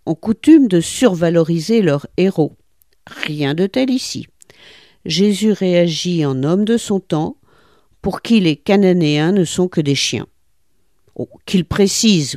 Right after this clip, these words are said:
petit chien » ne change rien, car le chien est l'animal impur par excellence pour un juif pieux. La réplique de Jésus à la Cananéenne relève de l'insulte.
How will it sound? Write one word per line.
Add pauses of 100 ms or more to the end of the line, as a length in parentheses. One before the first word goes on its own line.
(120)
petit
chien » (460)
ne
change
rien,
car
le
chien
est
l'animal (100)
impur
par
excellence
pour
un
juif
pieux. (800)
La
réplique
de
Jésus
à
la
Cananéenne (320)
relève
de
l'insulte.